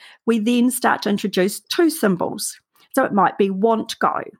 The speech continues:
So I'd still be saying, "I think you want to go." But this time I'd be pointing to and saying, "Want go." Or on the lamp device, we'd be, we'd actually be, um,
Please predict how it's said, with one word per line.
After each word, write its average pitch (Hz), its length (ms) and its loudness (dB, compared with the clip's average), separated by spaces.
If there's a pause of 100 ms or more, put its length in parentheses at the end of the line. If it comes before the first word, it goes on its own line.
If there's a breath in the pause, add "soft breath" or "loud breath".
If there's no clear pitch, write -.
(580 soft breath)
So 208 160 0
I'd 208 140 0
still 349 200 2
be 294 100 2
saying, 202 480 2
"I 381 100 2
think - 320 -4
you 196 100 -2
want 180 300 0
to 254 100 -6
go." 247 420 2 (280 loud breath)
But 214 160 -2
this 285 200 0
time 196 440 2
I'd 202 140 0
be 233 100 0
pointing 233 540 0
to 185 340 -2 (180)
and 214 200 2
saying, 190 520 2 (220 loud breath)
"Want 180 440 0 (160)
go." 190 340 0 (260 loud breath)
Or 196 260 4
on 190 120 2
the 180 80 4
lamp 220 280 2
device, 277 680 0
we'd 208 120 2
be, 202 140 0 (400)
we'd 208 140 4
actually - 260 0
be, 190 300 2
um, 190 200 2